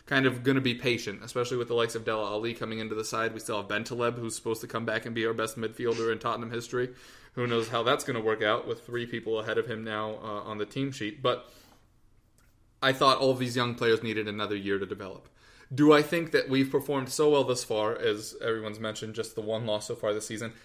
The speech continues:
that now top four should be the goal? Yes, but that doesn't mean that I think we will get there. Uh, I think there are a lot of teams in and about.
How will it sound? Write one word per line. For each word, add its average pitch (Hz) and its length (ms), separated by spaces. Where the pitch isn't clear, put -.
that 127 160
now 123 300
top 127 340
four 123 220
should 123 240
be 120 100
the 113 80
goal? 117 400
Yes, 110 460
but 135 160
that 135 120
doesn't 151 220
mean 147 160
that 131 100
I 117 80
think 117 300
we 110 120
will 123 340
get 113 220
there. - 200
Uh, 113 240
I 117 100
think 123 200
there 117 100
are 110 40
a 107 40
lot 117 200
of 131 100
teams 127 260
in 123 140
and 117 100
about. 120 460